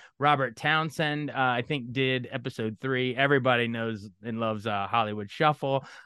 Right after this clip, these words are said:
Um, a bunch of different people did it. So, but, uh, wh-, which directors did you work with primarily?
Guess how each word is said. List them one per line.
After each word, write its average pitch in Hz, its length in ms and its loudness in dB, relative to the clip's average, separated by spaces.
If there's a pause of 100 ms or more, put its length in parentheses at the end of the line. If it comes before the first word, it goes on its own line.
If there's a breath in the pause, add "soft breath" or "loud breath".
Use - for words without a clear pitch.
Um, 147 240 8
a 160 40 6
bunch 269 240 6
of 294 60 0
different 190 260 2
people 127 260 -2
did 120 180 0
it. 117 120 -4
So, 175 300 8
but, 180 220 4
uh, 175 200 6
wh-, 175 220 0
which 240 220 -2
directors 226 500 2
did 185 180 -6
you 185 160 -6
work 208 220 0
with 135 180 -4
primarily? 90 680 -8